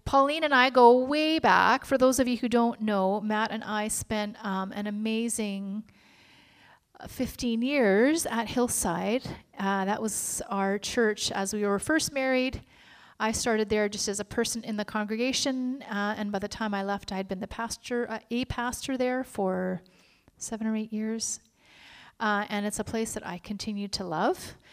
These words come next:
Pauline, I have known for that long, pretty much, and we have journeyed together through lots, um, lots of fun things and lots of hard things. And so it's my delight to have Pauline here today,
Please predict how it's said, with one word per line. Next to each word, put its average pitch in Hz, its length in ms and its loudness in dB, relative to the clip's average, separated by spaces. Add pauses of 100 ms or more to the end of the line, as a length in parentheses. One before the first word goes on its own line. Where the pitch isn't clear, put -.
(240)
Pauline, 254 400 4
I 226 160 2
have 233 160 -2
known 285 320 4
for 226 160 0
that 190 260 2
long, 226 480 -4
pretty 208 240 -4
much, 214 320 -4
and 220 60 -6
we 208 80 -2
have 208 140 -2
journeyed 214 320 0
together 202 340 -4
through 220 260 -2
lots, 175 640 -2
um, 175 400 -8 (480)
lots 196 280 -4
of 190 60 -8
fun 220 380 -2
things 269 560 -4
and 190 120 -6
lots 170 240 -8
of 190 60 -12
hard 247 340 -2
things. 254 440 -4
And 214 180 -6
so 226 160 0
it's - 220 -2
my 240 140 -2
delight 226 340 -4
to 240 80 -8
have 226 320 -6
Pauline 240 400 -2
here 190 200 -2
today, 175 540 -2